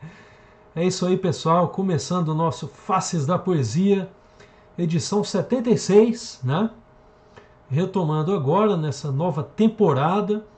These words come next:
no mês de março, né? Vamos dando continuidade a, a esse programa, esse programa que, que,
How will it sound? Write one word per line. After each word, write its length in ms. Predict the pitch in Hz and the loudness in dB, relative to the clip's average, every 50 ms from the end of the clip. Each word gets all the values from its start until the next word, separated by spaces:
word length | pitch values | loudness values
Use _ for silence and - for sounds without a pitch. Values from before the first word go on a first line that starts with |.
| - _ - - - - - - - - - - - - - - - - - - | -20 _ -20 -20 -20 -20 -20 -20 -20 -20 -20 -20 -20 -20 -20 -20 -20 -20 -12 -8
no 100 | 160 156 | -4 -2
mês 240 | 143 160 196 208 180 | 0 4 4 4 4
de 120 | 170 190 | 4 2
março, 580 | 151 147 165 185 185 139 - - - - 131 120 | 2 2 4 4 2 0 -2 -6 -10 -6 -4 -2
né? 260 | 127 165 202 226 226 - - - - - - - - - - - - - - - - - - - - - - - - _ - - - - - | -2 0 0 -2 -2 -4 -10 -20 -20 -20 -20 -20 -20 -20 -20 -20 -20 -20 -20 -20 -20 -20 -20 -20 -20 -20 -20 -20 -20 _ -20 -20 -20 -20 -12
Vamos 380 | - 127 139 151 160 151 131 123 | -8 -4 -2 -2 -2 -2 -2 -2
dando 380 | 127 156 170 170 151 151 - - - - | -2 -2 0 -2 -2 -4 -8 -10 -8 0
continuidade 920 | - 233 226 - - 220 190 156 123 120 143 160 175 180 170 160 170 190 185 - - - - - _ - - - - - | 2 2 2 2 2 0 0 0 0 0 0 0 0 -2 -4 -4 -6 -8 -10 -14 -20 -20 -20 -20 _ -20 -20 -20 -18 -12
a, 340 | 135 131 131 131 127 - - - | -10 -8 -8 -8 -8 -10 -10 -6
a 100 | 151 147 | -4 -2
esse 300 | 143 143 135 - - 127 | 0 -2 -2 -4 -8 -10
programa, 680 | - 170 196 165 127 131 143 160 180 196 196 202 202 - - - - - - - - - - - _ _ - | -6 -4 -2 0 0 0 2 0 0 0 -2 -4 -4 -8 -12 -20 -20 -20 -20 -20 -20 -20 -20 -20 _ _ -12
esse 200 | - 143 131 - | -10 -10 -10 -10
programa 520 | - - 147 143 127 135 139 143 139 139 131 | -8 -6 -4 -2 0 0 0 0 -2 -4 -4
que, 400 | - - 143 139 127 127 120 117 110 104 - - - - - - _ _ - - - - - - - - - | -6 -6 -6 -4 -4 -4 -4 -6 -6 -8 -12 -18 -20 -20 -20 -20 _ _ -20 -20 -20 -20 -20 -20 -20 -20 -14
que, 800 | - 147 143 143 139 139 135 135 131 123 123 120 120 117 113 | -10 -6 -4 -4 -2 -2 -2 -4 -4 -4 -6 -6 -6 -8 -8